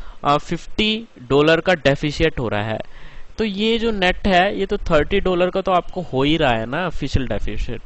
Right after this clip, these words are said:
तो ऐसे में हम उसको official डेसि-, deficit मानेंगे। Only the main difference is कि हम इसमें borrowings जो है वो,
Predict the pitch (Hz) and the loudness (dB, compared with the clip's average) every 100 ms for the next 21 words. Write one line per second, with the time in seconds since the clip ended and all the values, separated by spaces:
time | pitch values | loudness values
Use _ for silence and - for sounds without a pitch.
0 | - 196 180 208 208 196 185 - 202 - | 0 2 2 -2 -4 -6 -6 -6 -6 -6
1 | 180 196 175 147 - - 135 131 156 156 | -2 -2 0 4 4 4 2 0 0 -4
2 | 151 120 123 170 214 - - - 175 196 | -2 -4 -2 -4 -6 -10 -14 -2 -2 0
3 | 208 208 170 165 185 180 - 160 160 196 | 0 0 0 0 0 0 0 0 0 -2
4 | - 208 175 151 147 - 151 127 127 139 | -2 0 0 -2 -4 -4 -2 -2 2 2
5 | 160 - - 139 123 127 208 | 2 -2 -2 -2 -2 0 -2